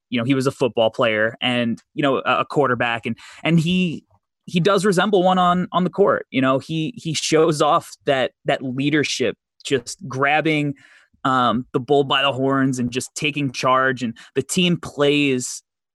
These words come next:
at his pace. Uh, you know, I, I think Gonzaga is an incredibly talented team, but he's the one who's driving the car. And, you know, he's not perfect by any means. You know, he, his shot is not, like, broken,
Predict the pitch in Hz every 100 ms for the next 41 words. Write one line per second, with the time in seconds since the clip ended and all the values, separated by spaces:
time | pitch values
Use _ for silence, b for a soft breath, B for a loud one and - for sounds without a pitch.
0 | _ _ _ 135 - 147 143 - 156 80
1 | - - - 127 120 98 - 151 135 139
2 | 131 - 151 - _ _ _ _ _ -
3 | 160 147 143 147 160 143 135 131 - 127
4 | - 156 151 147 123 135 131 123 - 139
5 | 165 151 127 b b b _ - 185 160
6 | 165 147 147 160 135 139 120 127 135 135
7 | 127 - 90 76 60 - 135 127 113 -
8 | _ - 135 - - _ _ _ _ _
9 | _ - - 175 143 170 - - 156 143
10 | 135 151 139 131 151 175 185 185 - 131
11 | 120 123 113 127 - - - - - 139
12 | 147 - - 131 123 113 b b b b
13 | b b b _ - 175 185 285 - 190
14 | 120 147 139 139